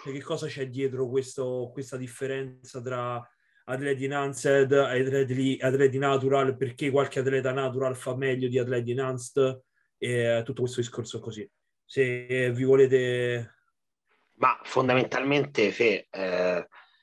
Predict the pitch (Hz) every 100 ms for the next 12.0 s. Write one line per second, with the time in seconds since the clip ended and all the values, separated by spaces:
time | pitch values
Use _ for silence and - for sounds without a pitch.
0 | _ _ - 117 98 95 101 104 117 -
1 | 104 - - - 90 90 90 104 - 104
2 | 98 92 87 - _ _ _ - 95 101
3 | 95 90 90 87 87 - 78 - 87 85
4 | - - - - - _ _ _ - 95
5 | 90 90 90 90 - _ - 95 101 98
6 | 104 101 - 113 127 - - 101 95 -
7 | 101 - 107 - - 98 101 117 - _
8 | _ _ _ - _ - - - 92 107
9 | 117 95 92 92 - 110 123 - _ _
10 | 85 87 98 98 87 85 - 110 110 92
11 | 98 - 98 101 82 85 85 78 78